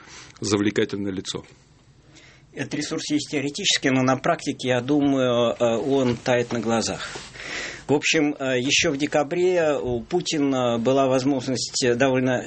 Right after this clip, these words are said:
Speaker 2: сильно перехватить инициативу, по сути, возглавив процесс перемен. И до смешного близко он к этому стоял, потому что даже в телеобращении он сформулировал целый ряд, э, политических идей,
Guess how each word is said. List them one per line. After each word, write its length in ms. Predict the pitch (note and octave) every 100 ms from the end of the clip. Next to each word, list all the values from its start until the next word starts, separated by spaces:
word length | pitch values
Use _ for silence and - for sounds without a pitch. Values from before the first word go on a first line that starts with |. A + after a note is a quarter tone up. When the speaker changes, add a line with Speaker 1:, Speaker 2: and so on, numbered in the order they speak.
| -
Speaker 2:
сильно 480 | A#2+ - D3+ B2 A2
перехватить 640 | G#2+ G#2+ A#2+ A#2 A#2+ A#2
инициативу, 880 | G#2+ G#2+ - B2+ C3 - F#3+ D3 A#2 - - - -
по 120 | C3
сути, 280 | E3 D3 C#3+
возглавив 600 | C#3+ C#3 E3 C3 G2+ -
процесс 420 | G#2+ G#2 A2 -
перемен. 540 | - A#2+ B2 F2+ - - - - - -
И 200 | C#3 C3+
до 140 | B2
смешного 640 | C3+ D#3+ C#3+ - E3+ D#3+ D#3
близко 400 | F3 F#3+ - D#3
он 140 | D3
к 80 | D3+
этому 260 | D3+ D3
стоял, 560 | C3+ - F3 F3+ G#2+ F#2
потому 300 | - G#2+ A#2
что 180 | A#2+ -
даже 220 | C3 C3+
в 20 | -
телеобращении 800 | D3 C#3 C3 C#3+ - - G3 F#3
он 80 | C#3
сформулировал 760 | - B2+ B2 C#3+ E3 D3 B2+
целый 420 | A#2 - C3+ C3
ряд, 380 | C#3 C3+ B2 -
э, 300 | B2+ A2+ A2+
политических 920 | G#2+ B2 C3 D3 - A2 - G#2 -
идей, 420 | A2 A2+ G3 G3+